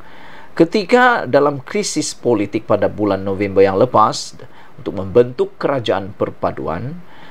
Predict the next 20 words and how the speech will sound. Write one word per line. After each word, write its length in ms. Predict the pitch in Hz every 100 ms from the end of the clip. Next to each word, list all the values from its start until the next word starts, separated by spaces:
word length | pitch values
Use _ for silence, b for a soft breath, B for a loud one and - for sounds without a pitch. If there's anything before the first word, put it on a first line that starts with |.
| B
Muhyiddin 480 | 123 135 151 196 240
Yassin 400 | 147 135 214 180
dan 320 | 120 117 113
Hadi 320 | 104 95 104
Awang 320 | 85 85 104 104
melalui 320 | 110 110 110
Perikatan 560 | - 104 107 104 131
Nasional 560 | 135 139 170 104 87 90
menolak 640 | 117 135 147 196 226 175 - -
titah 400 | 127 - 120 104 110
yang 160 | 101
di 160 | 101 101
Pertuan 400 | 98 - 98 85
Agong, 480 | - 85 - 143 180 B B B B B B B 117
menolak 560 | 127 135 165 202 175 -
cadangan 480 | 127 110 120 113 104
yang 200 | 101 104
di 80 |
Pertuan 400 | - 101 - 92 -
Agong 360 | 95 95 123